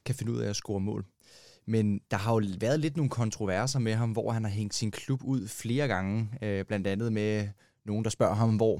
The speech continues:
hvor det er, han spiller, eller hvor det er, han... Jeg kan ikke huske, er det noget, der spørger ham, hvor han kommer fra, eller hvor han arbejder, og så siger han, "Not a very interesting place," eller et eller andet. Øhm,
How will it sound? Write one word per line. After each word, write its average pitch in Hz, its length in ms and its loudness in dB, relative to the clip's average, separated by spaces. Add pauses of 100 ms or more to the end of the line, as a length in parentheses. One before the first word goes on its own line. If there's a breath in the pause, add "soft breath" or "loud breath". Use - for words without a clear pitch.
(120)
hvor 117 200 4
det 104 80 2
er, 101 60 2
han 120 120 4
spiller, 113 340 4
eller 104 140 4
hvor 107 220 2
det 107 100 4
er, 104 60 4
han... 107 220 2
Jeg 101 80 -4
kan 107 100 0
ikke 120 120 2
huske, 127 280 -2
er 107 80 2
det 107 100 -2
noget, 127 200 4
der 123 60 4
spørger 123 180 2
ham, 117 80 2
hvor 117 100 2
han 110 140 2
kommer 107 300 0
fra, - 420 -2
eller 101 180 0
hvor 104 120 -2
han 110 100 0
arbejder, 104 540 -4
og 98 220 -6
så 104 100 -4
siger 110 180 2
han, 104 140 2 (460 loud breath)
"Not 120 200 8
a 131 80 8
very 123 180 8
interesting 123 640 6
place," 104 480 0
eller 98 120 0
et 98 40 0
eller 95 140 -2
andet. 98 360 -6
Øhm, 87 720 -4